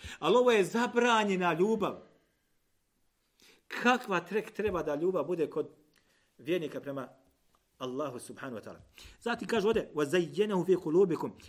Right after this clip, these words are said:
i Allah je, kaže, taj iman ukrasio u vašim srcima. Gledajte nešto. Imate sada na mnogim mjestima u Kur'anu,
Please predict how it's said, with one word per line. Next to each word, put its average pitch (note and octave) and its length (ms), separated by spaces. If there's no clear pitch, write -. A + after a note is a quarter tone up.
i C#3 140
Allah F#3+ 260
je, D#3 60
kaže, D3 280
taj F3+ 420
iman F#3 680
ukrasio F3+ 880
u G3 480
vašim F2+ 360
srcima. - 380
Gledajte D3 340
nešto. - 220
Imate F#3 300
sada G3+ 240
na F3 80
mnogim F#3 280
mjestima F3+ 360
u D3+ 140
Kur'anu, F3+ 720